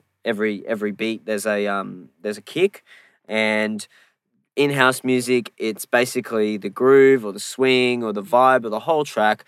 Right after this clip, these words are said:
pretty much revolves around how the kick and the bass, um, sort of play off each other. Um, so if you've got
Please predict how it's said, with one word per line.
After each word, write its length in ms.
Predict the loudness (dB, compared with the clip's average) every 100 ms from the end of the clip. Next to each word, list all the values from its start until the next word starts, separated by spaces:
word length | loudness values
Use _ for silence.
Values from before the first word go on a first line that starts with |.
| _ _ -4
pretty 180 | 0
much 260 | 2 2 0
revolves 400 | 0 2 0 0
around 360 | -2 0 -2 -2
how 220 | 0 0
the 100 | -2
kick 420 | -6 -4 -4 -6 -10
and 160 | -8
the 60 | -4
bass, 460 | -2 -2 -4 -10 -16 _ _ -6
um, 440 | -4 -2 -4 -8
sort 180 | -8 -8
of 100 | -6
play 300 | 2 4 4
off 180 | 2 -2
each 220 | -8 -6
other. 300 | -6 -8 -12 _ _ _ _ -10
Um, 400 | -8 -8 -10 -14
so 500 | -6 0 2 2 -2 _ _ _ -16
if 120 | -10 -8
you've 180 | -4
got 300 | 0 2 0